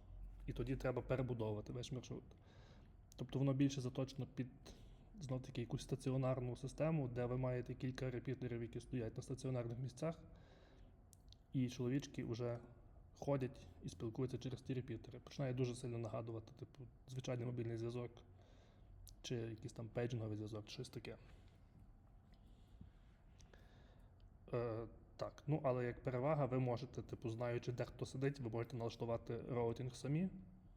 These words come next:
і сказати, що, типу, через цього типа не зв'язуємося, бо він часто буває офлайн,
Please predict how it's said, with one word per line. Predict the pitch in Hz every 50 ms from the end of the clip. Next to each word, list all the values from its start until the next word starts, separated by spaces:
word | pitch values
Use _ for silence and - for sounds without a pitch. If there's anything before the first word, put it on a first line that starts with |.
| - - - - - - - - -
і | 135
сказати, | 127 - - 117 120 117 117 - -
що, | - 127
типу, | - 131 110 - 117
через | - - 120 127 -
цього | - 139 131 127
типа | 131 131 131 127 120
не | 120 113
зв'язуємося, | 120 120 123 131 120 113 117 110 - 120
бо | 127 123
він | 110 113 117
часто | - 113 107 - 113
буває | 110 107 110 107 110 107
офлайн, | 104 - 135 131 135 135